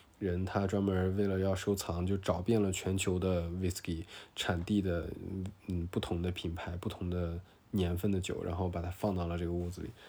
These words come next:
然后就是玻璃柜，透明的，然后就一个大走廊，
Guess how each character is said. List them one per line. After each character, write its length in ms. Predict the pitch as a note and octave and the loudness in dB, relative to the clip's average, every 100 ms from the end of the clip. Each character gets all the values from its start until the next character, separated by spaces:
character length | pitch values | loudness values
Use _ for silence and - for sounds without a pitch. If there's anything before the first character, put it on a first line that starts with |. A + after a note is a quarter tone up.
| - - - | -18 -20 -10
然 140 | - G2+ | 0 2
后 160 | F#2+ | 2
就 160 | F#2 G#2+ | 4 6
是 100 | G2+ | 6
玻 200 | F#2 A2 | 6 6
璃 100 | G#2 | 6
柜， 240 | A2 F#2+ | 6 4
透 200 | C#2+ - | 4 2
明 200 | G2 E2+ | 2 2
的， 140 | F2+ F2+ | -2 -2
然 140 | D2 | -2
后 160 | F#2+ F#2 | 0 0
就 160 | F2+ | -2
一 280 | E2+ C2+ D#2 | -4 -6 -6
个 120 | F#2 | -4
大 200 | F#2+ A#2+ | 0 -2
走 200 | - F#2 | -2 -4
廊， 220 | D#2+ D#2+ | -4 -10